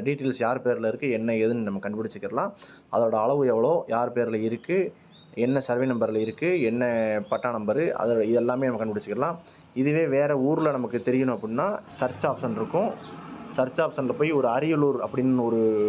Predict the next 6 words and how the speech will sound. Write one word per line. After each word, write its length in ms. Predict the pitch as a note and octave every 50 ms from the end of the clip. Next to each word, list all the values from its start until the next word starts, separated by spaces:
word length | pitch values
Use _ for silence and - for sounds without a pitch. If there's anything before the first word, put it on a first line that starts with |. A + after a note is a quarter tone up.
| G#2 G2+ G2 - - - - - - - - -
ஊர் 280 | - C3 C#3+ C#3 C3 B2+
இருக்குன்னா 320 | B2 B2 B2+ D#3 F#3+ G3 - - - - - -
அரியலூர்னு 480 | C3 C3 C#3+ C#3+ C#3 C3 C#3 D3 D3+ D3+ D3+ -
டைப் 180 | G#2 G#2+ G2+ G2+
பண்ணுங்க. 380 | A2 G#2+ G#2+ A2 C#3+ E3+ F3+ - - - - - - G3+ F#3+ F#3+ F#3 F#3+ G3 F#3+ - F#3+ F#3 - C3+ - - - - - -
எஸ். 460 | A2 A#2 C3 C3 - - - -